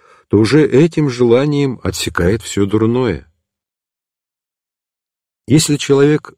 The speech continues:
сочувствует греху и внутренне соглашается с ним,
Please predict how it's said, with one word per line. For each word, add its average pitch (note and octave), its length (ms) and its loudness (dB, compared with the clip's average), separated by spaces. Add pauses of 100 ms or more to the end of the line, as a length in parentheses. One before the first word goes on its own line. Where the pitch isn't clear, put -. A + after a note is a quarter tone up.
сочувствует G#2 920 -2
греху A#2 540 -2 (360)
и G#2 140 2
внутренне A#2+ 600 2
соглашается A2+ 960 -2
с - 140 -14
ним, C2 260 -16